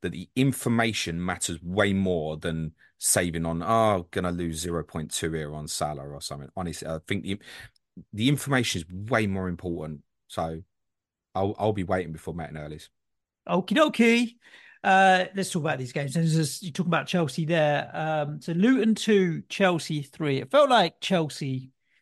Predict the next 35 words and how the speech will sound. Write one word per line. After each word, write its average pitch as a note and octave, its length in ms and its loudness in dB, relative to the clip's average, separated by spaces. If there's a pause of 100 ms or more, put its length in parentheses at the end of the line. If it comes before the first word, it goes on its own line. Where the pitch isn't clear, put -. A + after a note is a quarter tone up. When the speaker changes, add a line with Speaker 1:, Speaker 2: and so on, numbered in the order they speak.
(140)
Speaker 2:
kind B3 180 2
of G3+ 80 2
got F3 120 4
away F3 280 4
with D3+ 140 2
it C3+ 120 -2
a C#3+ 100 -6
little C3+ 220 -4
bit C3 220 -4
here, C#3 220 4
Speaker 1:
Yeah, - 140 6
Speaker 2:
and B2+ 180 -2
then C3+ 80 2
Speaker 1:
in B2+ 60 4
Speaker 2:
they D3 80 2
Speaker 1:
the E3+ 40 6
Speaker 2:
got D3 140 6
Speaker 1:
end. C3+ 80 2
Speaker 2:
away C#3 140 0
to C3+ 140 -2
three C3 200 -2
not. C#3 140 -2
Lu-, G3+ 120 6
Luton G3 380 2
had D#3+ 180 -2
the D3 80 0
higher D3 320 0
X C3+ 240 -8
G. C#3+ 160 -4
They C3 60 -2
had C#3+ 120 -2
a C#3 60 0
lot F#3 240 2
of D#3+ 120 -4
shots. - 580 -6